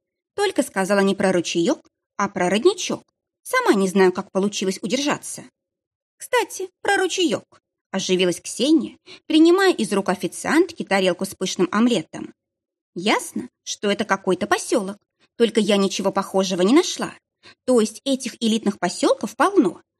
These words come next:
Горный ручей, чистый ручей, прозрачный ручей и так далее.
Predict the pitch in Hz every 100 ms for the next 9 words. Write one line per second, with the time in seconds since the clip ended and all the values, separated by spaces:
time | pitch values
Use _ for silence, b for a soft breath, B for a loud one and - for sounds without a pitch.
0 | _ - - 285 494 214 220 - - -
1 | _ _ - 247 494 - 202 277 - 196
2 | - _ _ 180 359 440 311 - 247 240
3 | 240 247 196 - _ - - 466 359 285
4 | 165 147 -